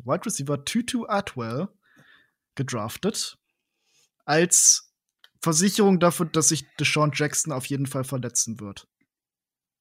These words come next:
So einfach ist es, aber, beziehungsweise, was ich auch ja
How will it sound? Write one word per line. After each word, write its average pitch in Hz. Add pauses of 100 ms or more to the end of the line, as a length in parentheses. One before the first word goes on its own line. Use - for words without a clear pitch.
(1600)
So 139
einfach 147
ist 147
es, -
aber, 165
beziehungsweise, 156
was 131
ich 135
auch 123
ja 123